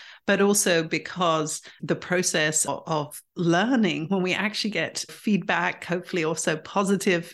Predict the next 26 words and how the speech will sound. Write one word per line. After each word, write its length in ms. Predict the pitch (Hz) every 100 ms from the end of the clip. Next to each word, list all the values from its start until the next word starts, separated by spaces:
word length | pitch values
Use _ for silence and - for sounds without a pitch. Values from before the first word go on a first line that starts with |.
| _
feedback 480 | 190 175 170 170 -
and 120 | 180
reinforcement 800 | 170 165 160 - 196 226 190 147
when 140 | 180 180
we 120 | 170
are 200 | 175 320
doing 300 | 185 165 151
well, 340 | 156 143 143 - - -
these 280 | 226 277 359
are 120 | 240
all 160 | 185 175
keys. 640 | - - 233 285 160 -
Like 220 | 170 139 -
when 100 | 214
we 100 | 220
try 380 | - 180 240 277
to 140 | 240
do 180 | 180 151
change 360 | - 170 165 180
in 120 | 160
isolation, 800 | 147 147 180 160 160 - 170 170 - - -
often 380 | 180 175 - 170
our 200 | 160 170
change 380 | - 185 165 175
efforts 420 | 156 - 151 -
fail. 520 | - 240 247 160 156